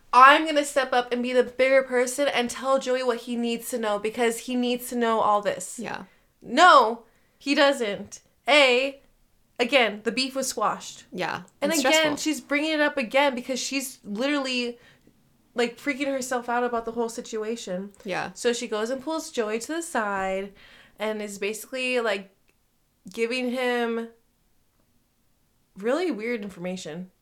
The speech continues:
Speaker 1: actually, now that I think about it, because A, she was basically saying that, of course, like, Maria was being, like, aggressive, that Maria called her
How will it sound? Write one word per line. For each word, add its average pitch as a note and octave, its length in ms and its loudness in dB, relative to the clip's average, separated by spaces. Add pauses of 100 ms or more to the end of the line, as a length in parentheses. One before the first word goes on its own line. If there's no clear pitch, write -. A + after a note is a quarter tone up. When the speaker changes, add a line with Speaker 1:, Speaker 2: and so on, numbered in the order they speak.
(160)
Speaker 1:
actually, F3 560 -10
now F#3 100 -8
that F3 60 -6
I E3+ 60 -8
think F3+ 200 -10
about E3+ 200 -8
it, - 140 -12
because G#3+ 640 -8 (1800)
A, A3+ 540 2 (640)
she - 240 -8
was A3 160 -4
basically A3+ 600 -6
saying G#3 800 -8
that, F#3+ 540 -2
of F#3+ 120 -12
course, F#3+ 440 -8
like, F#3 180 -8
Maria F#3 380 -4
was F#3 200 -6
being, F#3 280 -8
like, - 240 -18
aggressive, A#3 1040 -2 (560)
that G3+ 220 0
Maria G3 320 -4
called F#3 440 -4
her F3 520 -6